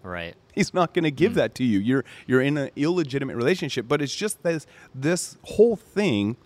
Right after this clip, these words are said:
Speaker 2: is the struggle of Christianity
Speaker 1: Mm-hmm.
Speaker 2: right now in the Church of the United States
Speaker 1: Yeah.
Speaker 2: of America. It's Christianity isn't always sunshine and happiness. It's hard work and dedication to him, not us.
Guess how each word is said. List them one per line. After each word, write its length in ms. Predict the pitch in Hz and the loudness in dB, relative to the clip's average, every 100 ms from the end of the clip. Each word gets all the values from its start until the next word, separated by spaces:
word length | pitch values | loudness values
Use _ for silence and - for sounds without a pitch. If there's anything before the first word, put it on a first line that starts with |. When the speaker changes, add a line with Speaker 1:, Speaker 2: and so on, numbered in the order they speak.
| _ _ | _ _
Speaker 2:
is 100 | 135 | -6
the 100 | 127 | -6
struggle 320 | - 147 135 113 | -2 0 0 -2
of 100 | - | -4
Christianity 500 | 135 131 123 117 98 | -8 -4 -4 0 0
Speaker 1:
Mm-hmm. 80 | 104 | 2
Speaker 2:
right 200 | 120 110 | 0 -2
now 300 | 98 98 - - | -4 -4 -6 -6
in 140 | 113 | -2
the 100 | 107 | -2
Church 280 | - 127 - | -2 -4 -4
of 60 | |
the 80 | 101 | -8
United 280 | 95 92 90 | -8 -6 -6
States 200 | 101 92 | -8 -8
Speaker 1:
Yeah. 60 | 87 | -8
Speaker 2:
of 60 | |
America. 340 | 85 69 - - _ _ _ _ _ - - | -8 -10 -14 -18 _ _ _ _ _ -12 0
It's 280 | 123 - - - - - | 0 0 -10 -16 -20 -6
Christianity 640 | - 147 151 143 135 131 107 | -2 -2 -2 -2 0 0 0
isn't 160 | 113 | -2
always 220 | 104 95 | -2 -4
sunshine 380 | - 143 139 113 | -2 -2 -2 -4
and 100 | 87 | -4
happiness. 420 | 127 139 139 127 | -6 -4 -4 -4
It's 140 | 90 - | -6 -2
hard 240 | 131 131 | 2 2
work 200 | 113 113 | 2 -2
and 80 | 90 | -2
dedication 460 | 107 110 113 101 85 | -2 -2 -6 -6 -8
to 80 | |
him, 260 | 95 143 196 - - | -4 -2 -2 -8 -12
not 300 | 98 113 131 | 0 2 2
us. 320 | 127 90 - | 2 -2 -4